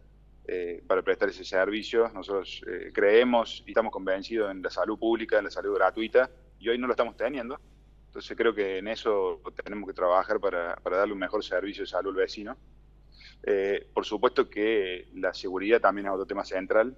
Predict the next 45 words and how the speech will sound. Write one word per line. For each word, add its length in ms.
Nosotros 340
creemos 360
que 80
tenemos 360
que 60
trabajar 640
desde 260
Seguridad 360
Ciudadana 500
en 120
conjunto 520
con 100
la 60
Policía 400
de 80
la 40
Provincia 340
de 100
Córdoba 420
en 120
la 80
prevención 480
del 140
delito. 400
Proponemos 560
la 80
llegada 360
a 20
Mendiolaza 540
de 260
la 100
Policía 360
Barrial, 460
la 120
misma 200
policía 380
que 80
hoy 80
está 140
funcionando 400
en 40
la 60
ciudad 220
de 40
Córdoba, 800